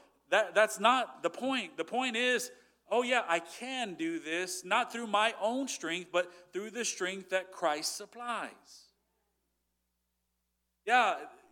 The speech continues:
right now what I'm going through is horrible, and, and it may not get better. And I have to be honest with myself. And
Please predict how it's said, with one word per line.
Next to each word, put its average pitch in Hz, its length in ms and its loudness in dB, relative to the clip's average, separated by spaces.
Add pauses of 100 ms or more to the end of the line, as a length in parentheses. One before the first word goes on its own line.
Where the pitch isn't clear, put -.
(100)
right 240 280 4
now 247 240 6
what 240 80 6
I'm 220 160 2
going 233 240 0
through 233 180 -6
is 233 140 0
horrible, 226 760 0 (580)
and, 202 160 4
and 208 160 2
it 208 100 2
may 269 160 4
not 233 280 6
get 190 240 0
better. 202 460 4 (1080)
And 180 80 6
I 202 60 6
have 247 140 4
to 247 100 -4
be 226 100 2
honest 233 380 2
with 208 140 -8
myself. 185 540 0
And 196 200 0